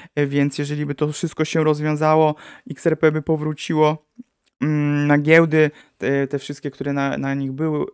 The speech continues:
gdzie było zdelistowane, no to, mm, tam duży kapitał by mógł wejść, bo pamiętajmy, że X R P jednak, mimo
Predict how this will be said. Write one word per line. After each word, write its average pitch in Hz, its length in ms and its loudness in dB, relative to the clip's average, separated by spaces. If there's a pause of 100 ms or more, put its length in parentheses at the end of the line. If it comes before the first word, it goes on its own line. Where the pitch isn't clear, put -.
(120)
gdzie 135 340 -4
było 151 300 0 (360)
zdelistowane, 143 720 -2 (240)
no 143 200 0
to, 143 260 0 (300)
mm, 139 220 -2
tam 139 200 -4
duży 147 240 -4
kapitał 156 380 -2
by 135 80 -4
mógł 131 200 -2
wejść, 135 200 2
bo 139 100 -8
pamiętajmy, 135 500 -2
że 139 100 -4
X 135 220 -4
R 139 120 -4
P 143 140 -2
jednak, 139 340 -4
mimo 143 400 0